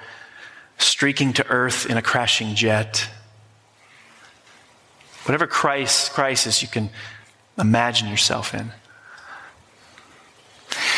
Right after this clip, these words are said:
I tell you, on the authority of God's word, your condition right now, at this moment,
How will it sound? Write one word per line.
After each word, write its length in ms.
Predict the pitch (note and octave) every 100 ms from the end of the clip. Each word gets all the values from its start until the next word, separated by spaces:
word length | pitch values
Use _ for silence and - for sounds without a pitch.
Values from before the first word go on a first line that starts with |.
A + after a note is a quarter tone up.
| - - - - - -
I 100 | -
tell 340 | B2+ - F#3 G#3
you, 440 | F3 C#3 C3 D3+
on 160 | - C3
the 140 | C3
authority 420 | B2+ - D3+ E3 F3
of 140 | C#3
God's 320 | C#3 C3+ B2
word, 560 | B2 C3+ G#2+ G2+ B2+ C#3+ - _ _ _ _ _ _ - - - - - - -
your 160 | C3
condition 840 | D#3+ F3+ D#3+ E3+ E3+ - B2 A#2+ A#2 B2
right 200 | C3+ F3+
now, 760 | D#3 C#3 A2+ A#2 F3 E3+ - - - -
at 160 | C3+
this 200 | D3 -
moment, 720 | D3+ D3+ C#3+ G#2 C3 - -